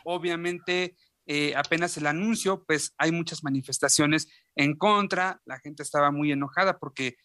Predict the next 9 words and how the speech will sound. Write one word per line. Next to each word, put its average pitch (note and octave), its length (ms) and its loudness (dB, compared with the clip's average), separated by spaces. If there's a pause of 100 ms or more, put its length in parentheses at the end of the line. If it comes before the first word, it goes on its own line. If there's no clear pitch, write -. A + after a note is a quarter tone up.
(220)
eh, C3 320 2
pues, - 320 -4
eh, B2 220 -2
había D#3 380 2 (180)
personas D#3 400 -4
que C#3+ 100 -4
incluso D#3 380 0
habían D3+ 300 2
viajado E3 600 -2